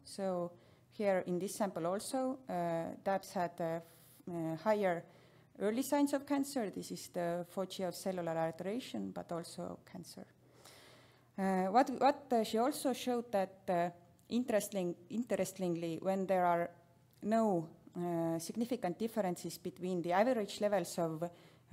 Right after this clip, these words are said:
pollutants, which are here, uh, principal component, uh, analysis of hydrocarbons and heavy metals, there are, uh, no av-, differences between averages. It seems that, um, dabs,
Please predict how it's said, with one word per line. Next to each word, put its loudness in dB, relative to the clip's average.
pollutants, 0
which -8
are 0
here, 0
uh, -4
principal -4
component, -2
uh, 0
analysis 0
of -4
hydrocarbons -2
and 0
heavy -2
metals, -6
there 8
are, 6
uh, 2
no 4
av-, 4
differences 0
between -4
averages. 0
It -4
seems 2
that, 2
um, 6
dabs, 6